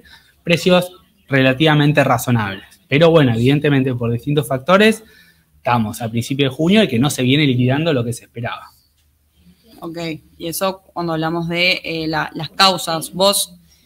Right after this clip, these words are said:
Speaker 2: ¿cómo, cómo ves, em, las, las bajas recurrentes que hubo en el tipo de cambio, en el, en las tasas de interés tipo de cambio, perdón, me confundí?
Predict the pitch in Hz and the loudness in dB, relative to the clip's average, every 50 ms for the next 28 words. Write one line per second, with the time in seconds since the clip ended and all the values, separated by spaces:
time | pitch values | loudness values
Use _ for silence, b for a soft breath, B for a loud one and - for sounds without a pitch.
0 | b b b _ - - 190 196 196 196 190 190 196 - 202 202 202 196 196 202 | b b b _ -4 -2 0 0 2 0 0 0 -2 -2 0 0 2 2 2 2
1 | 202 220 220 - - - - - 190 180 170 170 165 160 165 160 160 160 156 - | 2 0 0 -4 -8 -8 -8 -6 -4 -4 -4 -4 -4 -6 -6 -6 -6 -8 -8 -10
2 | - - - 165 165 160 156 147 165 165 165 160 160 165 185 185 - 214 190 175 | -10 -8 -4 -2 -2 -2 -4 -4 -6 -4 -4 -4 0 2 2 2 2 0 0 0
3 | - 208 175 175 175 185 185 190 185 202 190 - 185 180 180 185 196 208 214 202 | -2 -4 -4 -2 -2 -2 -2 -2 -4 -6 -8 -6 -4 -4 -2 0 0 2 2 0
4 | - 180 175 170 170 165 175 160 180 175 165 160 156 156 156 156 156 - - 170 | 0 -2 -2 -2 -4 -4 -6 -6 -4 -4 -2 -2 -2 -2 -2 -4 -6 -6 -4 -4
5 | 170 160 156 - 165 165 156 156 151 165 165 - 185 175 160 147 139 151 - - | -2 -4 -2 -2 -2 -2 0 -2 -4 -6 -8 -6 -6 -4 -4 -4 -6 -8 -10 -12
6 | 139 - 147 139 131 - - - - - - - - - - - - 147 - - | -10 -8 -8 -8 -8 -10 -12 -14 -18 -20 -20 -20 -20 -20 -20 -20 -20 -20 -20 -20
7 | - - | -20 -20